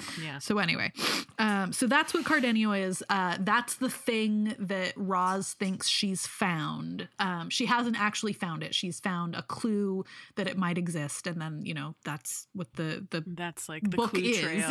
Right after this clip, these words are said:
Speaker 2: It's the,
Speaker 1: Yeah. It's
Speaker 2: it's the
Speaker 1: following
Speaker 2: hunt.
Speaker 1: that.
Speaker 2: It's, yeah, we, we start with one clue and we go to the next and the next
Speaker 1: The
Speaker 2: and the
Speaker 1: race
Speaker 2: next
Speaker 1: for
Speaker 2: and next.
Speaker 1: Cardenio.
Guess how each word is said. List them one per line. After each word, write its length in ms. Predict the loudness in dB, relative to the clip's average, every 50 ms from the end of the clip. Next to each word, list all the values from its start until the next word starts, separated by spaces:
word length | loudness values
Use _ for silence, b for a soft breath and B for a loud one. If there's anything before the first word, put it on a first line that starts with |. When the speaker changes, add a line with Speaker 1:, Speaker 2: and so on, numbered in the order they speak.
| 2
Speaker 2:
It's 140 | 2 2 0 0
the, 60 | 2
Speaker 1:
Yeah. 320 | 2 4 4 4 2 0 B B B B B
It's 120 | B -10 -8 -6
Speaker 2:
it's 80 | -4
the 60 | -2
Speaker 1:
following 180 | -2 -2 -2 -2
Speaker 2:
hunt. 180 | -4 -4 -4 -4
Speaker 1:
that. 180 | -4 -4 -4 -4
Speaker 2:
It's, 400 | -6 -8 -8 -10 -10 -12 -12 -10 -6
yeah, 300 | -2 -2 -2 -2 -4 -8 -12 -16 -18 -14 -10
we, 240 | -6 -6 -6 -6
we 140 | -6 -6 -6
start 240 | -4 -2 0 0 0
with 140 | 0 0 0
one 180 | 0 2 0
clue 380 | 0 0 0 0 0 0 -2 -2
and 80 | -2 -4
we 160 | -4 -4 -4
go 100 | -2 -2
to 80 | -2
the 80 | 0 0
next 300 | 0 0 -2 -4 -4 -4
and 80 | -2 -2
the 40 |
next 180 | -2 -2 -2 -4 -2
Speaker 1:
The 60 | 0
Speaker 2:
and 0 |
the 20 |
Speaker 1:
race 320 | 2 2 2 2 2 0 0
Speaker 2:
next 100 | 0 0
Speaker 1:
for 280 | 0 0 2 4 4 4
Speaker 2:
and 80 | 4
next. 140 | 2 0 -2
Speaker 1:
Cardenio. 300 | -2 -4 -4 -6 -10 -12